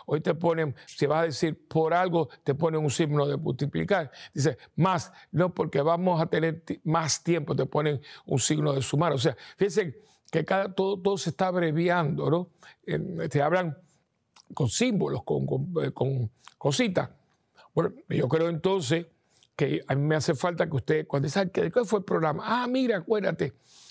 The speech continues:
Y el de hoy es, eh, si quieres, eh, si quieres, el,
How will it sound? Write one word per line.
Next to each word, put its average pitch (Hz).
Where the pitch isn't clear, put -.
Y 143
el 151
de 147
hoy 170
es, -
eh, 143
si 151
quieres, 175
eh, 143
si 165
quieres, 208
el, 147